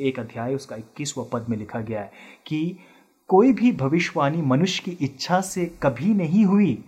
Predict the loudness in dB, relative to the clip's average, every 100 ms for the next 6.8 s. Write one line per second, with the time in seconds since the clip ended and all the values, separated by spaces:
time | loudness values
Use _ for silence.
0 | _ _ -4 -4 -6 -8 -6 -8 -4 -2
1 | -2 -6 -12 _ 0 0 -2 -2 -2 -2
2 | -4 -6 -6 -4 -2 -2 -4 -8 -4 0
3 | 2 4 2 0 -2 -6 -8 -10 -20 _
4 | -2 0 2 2 0 -2 -2 -4 -12 -6
5 | 0 2 2 0 -6 -6 -10 _ _ -16
6 | -8 -8 -6 -8 -10 -10 -12